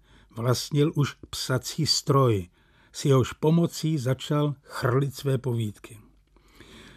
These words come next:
Ve dvaceti čtyřech letech mu bostonský časopis arménských přistěhovalců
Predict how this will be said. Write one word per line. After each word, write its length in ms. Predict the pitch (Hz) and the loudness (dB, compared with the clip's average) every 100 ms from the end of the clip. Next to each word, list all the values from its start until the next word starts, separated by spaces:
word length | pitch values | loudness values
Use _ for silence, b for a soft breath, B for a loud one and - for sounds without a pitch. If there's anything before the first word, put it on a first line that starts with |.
| B | B
Ve 120 | - 117 | 0 4
dvaceti 500 | 127 147 170 156 175 | 4 4 2 2 0
čtyřech 400 | - 151 156 143 | 2 2 2 2
letech 380 | 135 151 151 | 2 2 2
mu 160 | 151 127 | 4 4
bostonský 760 | 123 123 - 175 151 - 139 | 4 2 2 2 2 -2 -4
časopis 680 | - 143 - 170 147 135 - - | 0 -2 0 -2 0 -2 -2 -2
arménských 840 | 135 135 165 170 147 - 135 113 | 0 2 2 2 2 -2 -4 -4
přistěhovalců 1300 | - - 147 - - 156 147 151 147 - - 120 | -4 0 0 -2 0 2 2 2 0 -2 -2 -2